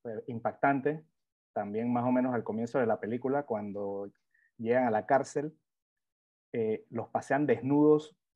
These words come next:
durante, eh, por delante de todo el sistema penitenciario y, y, y todos comienzan, todos comienzan a gritarle, no sé qué. Entonces llega la parte que llegan a la noche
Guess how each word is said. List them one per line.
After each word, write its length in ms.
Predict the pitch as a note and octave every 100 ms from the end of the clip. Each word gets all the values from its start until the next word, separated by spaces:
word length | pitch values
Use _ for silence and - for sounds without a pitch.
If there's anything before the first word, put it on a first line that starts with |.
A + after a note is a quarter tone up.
| _
durante, 500 | A#2+ A2 G#2 A2+ - _ A#2
eh, 80 | A2
por 320 | A#2 A2 - -
delante 460 | A#2 A2 B2+ D3
de 280 | C#3+ A#2+ - _
todo 600 | C#3+ D3+ D#3 D3+ D3+ - _ _ _ _ _ _
el 180 | - A#2
sistema 560 | - B2+ - D#3+ D#3 D#3
penitenciario 920 | C3 C#3 - A#2 - E3+ A#2+ A#2 B2+ _ - - - - - _ _
y, 580 | C#3 B2+ A#2+ A#2+ A#2 - _
y, 640 | B2 A#2+ A#2 A2+ A2 G#2+ - _ _ _ _ _ _ -
y 140 | B2+
todos 320 | B2 D3 D3+
comienzan, 920 | D3+ B2 C#3 C#3 D3+ C3+ C3 A#2 A#2 -
todos 160 | C3+ B2+
comienzan 340 | C3 B2 C#3+
a 40 | A2+
gritarle, 680 | G#2+ G#2 D3 C#3+ C#3 C#3 C#3
no 120 | A#2+
sé 140 | A2+
qué. 240 | A#2+ C3+ - _ _ _
Entonces 440 | A#2+ C3 D#3 C#3 -
llega 400 | C3 D3+ D#3 -
la 140 | A#2+ -
parte 220 | - D#3
que 100 | A#2
llegan 200 | C3+ D3
a 60 |
la 120 | A2+ A2+
noche 420 | C#3+ C3+ D#3+